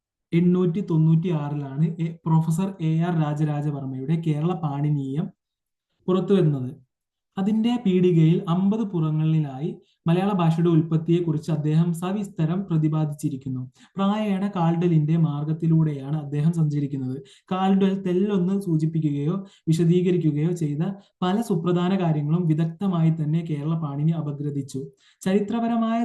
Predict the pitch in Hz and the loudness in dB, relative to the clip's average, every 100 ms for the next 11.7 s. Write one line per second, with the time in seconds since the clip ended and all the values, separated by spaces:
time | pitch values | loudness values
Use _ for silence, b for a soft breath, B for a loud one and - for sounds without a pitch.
0 | 202 175 170 180 185 160 151 175 165 151 | 0 2 2 2 2 0 0 0 0 0
1 | 151 160 175 170 151 175 165 156 156 147 | -2 0 -2 -2 0 0 2 2 0 -2
2 | 143 147 175 160 143 139 - 202 202 B | -6 -6 -4 -4 -4 -6 -6 -8 -8 B
3 | B 160 160 170 214 196 180 156 156 147 | B 2 2 2 -2 -2 4 4 4 2
4 | 151 165 156 160 165 160 147 151 143 147 | 0 2 2 2 4 4 2 -2 -2 -4
5 | 139 131 123 - B B B 170 190 226 | -4 -8 -10 -14 B B B 2 4 4
6 | 220 180 165 160 151 185 208 B B 156 | 4 4 4 4 4 0 -2 B B 0
7 | 160 170 175 165 175 196 196 151 160 170 | 2 2 0 0 -2 -2 -2 -2 2 2
8 | 202 196 160 151 151 151 143 208 - B | 2 2 0 0 -6 -6 -4 -4 -6 B
9 | - 170 165 160 156 190 196 165 170 185 | -4 4 6 6 4 2 -2 -4 -2 0
10 | 196 165 151 160 170 151 147 170 170 165 | 0 -2 -2 -4 -4 -4 -2 -2 -2 -2
11 | 151 143 139 151 165 143 160 | -2 -2 -6 -6 -4 -2 0